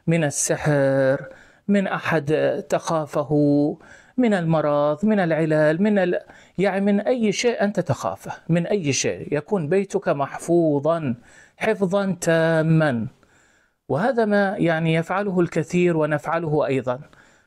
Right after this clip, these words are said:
عندما تبني شيئا، ضع تربة الإمام الحسين عليه السلام في جدار المنزل، في الحيطان، في الجدران، ضعها.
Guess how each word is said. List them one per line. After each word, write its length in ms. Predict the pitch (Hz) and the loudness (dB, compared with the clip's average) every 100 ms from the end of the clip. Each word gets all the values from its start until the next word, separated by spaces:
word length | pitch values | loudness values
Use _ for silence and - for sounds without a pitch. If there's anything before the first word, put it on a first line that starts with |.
| - | -6
عندما 440 | 180 190 165 151 | -4 -2 0 0
تبني 440 | 147 185 156 151 135 | 0 -2 0 0 2
شيئا، 520 | - 196 214 226 240 | 0 0 0 0 0
ضع 220 | 160 190 151 | 0 -2 -2
تربة 440 | - 196 143 131 147 | -2 -2 0 -2 0
الإمام 460 | 139 139 165 165 | -2 0 0 0
الحسين 460 | 139 - 147 185 160 | 0 -2 -2 -2 -2
عليه 300 | 139 175 196 | -2 0 0
السلام 500 | 214 226 226 262 302 - - - _ | 0 0 0 0 -2 -10 -20 -20 _
في 240 | 220 262 | -2 0
جدار 480 | 180 156 175 220 226 | 0 0 0 2 0
المنزل، 840 | 185 175 185 139 147 147 143 202 - - _ _ _ _ | 2 0 0 0 2 2 0 -4 -8 -20 _ _ _ _
في 280 | - 214 - | -4 -2 0
الحيطان، 720 | 170 - 156 147 170 170 151 | -2 -2 -2 0 -2 0 -2
في 140 | 139 165 | 0 -2
الجدران، 720 | 139 151 135 156 151 151 190 - - _ - | 0 0 0 0 0 -2 -4 -12 -20 _ 0
ضعها. 380 | 285 220 262 | 0 0 -6